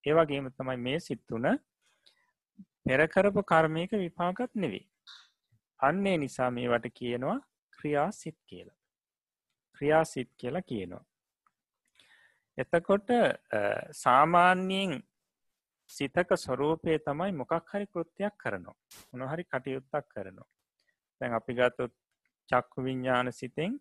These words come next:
ඇස ඉදිරියට එන රූපය දැකීම කරනවා. නේද? සෝත විඤ්ඤාණ සිතින් කනට ගැටෙන ශබ්දයන් දැන ගැනීම කරනවා. මේ විදිහේ දැන් සම්පටිච්ඡන සිතින්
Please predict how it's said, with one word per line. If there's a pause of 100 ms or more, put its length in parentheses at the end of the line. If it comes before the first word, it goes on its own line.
(320)
ඇස
ඉදිරියට
එන
රූපය
දැකීම
කරනවා. (400)
නේද? (520)
සෝත
විඤ්ඤාණ
සිතින් (600)
කනට (540)
ගැටෙන
ශබ්දයන් (440)
දැන
ගැනීම
කරනවා. (140)
මේ
විදිහේ (720)
දැන්
සම්පටිච්ඡන
සිතින්